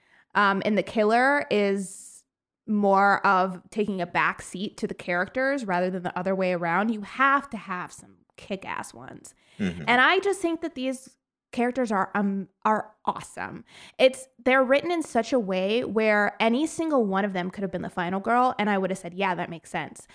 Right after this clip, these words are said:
Speaker 1: Because you get to know every single one of them on an individual level.
Speaker 2: Mm-hmm.
Speaker 1: None of these characters are just there as Jess's friend.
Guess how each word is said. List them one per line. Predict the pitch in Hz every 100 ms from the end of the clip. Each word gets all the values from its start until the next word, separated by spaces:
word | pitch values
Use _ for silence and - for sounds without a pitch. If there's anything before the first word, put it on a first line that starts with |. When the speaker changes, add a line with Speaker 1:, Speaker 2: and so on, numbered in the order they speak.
| -
Speaker 1:
Because | 233 302 277
you | 240
get | 240 269
to | -
know | 240 208 202 254
every | 196 196
single | 202 185 180
one | 175 233
of | 185
them | 160 175 - - _
on | 208 220 226
an | 208 -
individual | 208 208 202 196 185 180 175
level. | 175 175 160 151 180 - 208
Speaker 2:
Mm-hmm. | 196 180
Speaker 1:
None | 220 269
of |
these | 294 254
characters | 247 262 247 214
are | 202
just | 185 202 196 -
there | 190 190 180 -
as | 170 170 180 156
Jess's | - 175 160 180 165 175 -
friend. | 180 139 - -